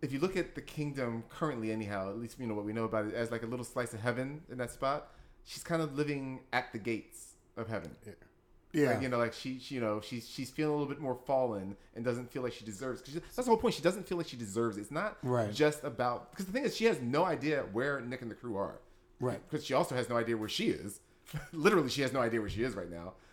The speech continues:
Speaker 1: Um, she doesn't know if they're alive. You know, so it's like, you know, her leaving, it's like, and, and also you notice she never said, "I'm leaving to find Rick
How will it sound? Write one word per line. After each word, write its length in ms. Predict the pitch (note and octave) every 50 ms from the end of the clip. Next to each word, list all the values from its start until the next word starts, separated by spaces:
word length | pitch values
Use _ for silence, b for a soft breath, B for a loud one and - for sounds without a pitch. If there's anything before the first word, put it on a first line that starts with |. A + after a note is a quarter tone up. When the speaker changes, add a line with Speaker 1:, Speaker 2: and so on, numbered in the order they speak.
| b b b -
Speaker 1:
Um, 260 | B2+ B2+ B2 B2 B2
she 120 | A#2+ C3 C#3+
doesn't 180 | D#3+ D#3+ D#3+
know 120 | D#3+ D3 C#3
if 100 | C3+ B2
they're 100 | C3 A#2
alive. 480 | G#2+ G2 G#2 A2 G2 D#2 D#2+ G2 A#2 - b b b b b b b b b -
You 100 | - C#3
know, 60 | C3+ C3+
so 280 | C3 E3 D3 C#3+ C#3+ D#3
it's 200 | C#3 - - -
like, 200 | C3 B2+ B2 - - - -
you 120 | - D3 C3+
know, 300 | B2+ A#2+ A#2+ A#2+ A#2 - - -
her 180 | - E3 D#3+
leaving, 340 | C#3+ C3+ D#3+ G#3 G#3 D#3+ D3
it's 140 | B2 A#2+ -
like, 180 | C3 A#2 - - F3
and, 140 | D#3+ E3
and 240 | F#3 E3+ D#3 E3+ E3+
also 260 | C#3 - A3 - -
you 160 | A#3 F#3 E3+ E3+
notice 260 | G3 A3 G3+ E3 -
she 140 | - - E3+
never 160 | F#3+ A3+ C#4+
said, 200 | - - A3 E3
"I'm 200 | D3 D3+ C#3+ C#3+
leaving 300 | C#3 E3 E3+ D#3 D#3 D3
to 160 | - - -
find 420 | D#3 - - D3+ D#3 D#3 D3+ C3 A2
Rick 320 | C#3+ - - - - -